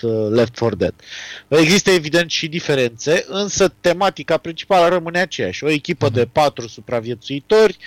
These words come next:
Speaker 1: trebuie să treacă prin, uh, hoarde de zombies pentru a ajunge la următorul obiectiv.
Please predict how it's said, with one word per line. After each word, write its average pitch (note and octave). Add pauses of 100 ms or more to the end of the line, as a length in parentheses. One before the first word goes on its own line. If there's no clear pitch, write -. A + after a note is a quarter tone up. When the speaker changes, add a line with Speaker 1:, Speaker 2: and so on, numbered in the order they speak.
(380)
Speaker 1:
trebuie G3
să F#3
treacă F#3
prin, E3+
uh, D#3+
hoarde F3
de C3+
zombies F#3
pentru F3+
a E3+
ajunge E3
la E3
următorul D3+
obiectiv. C#3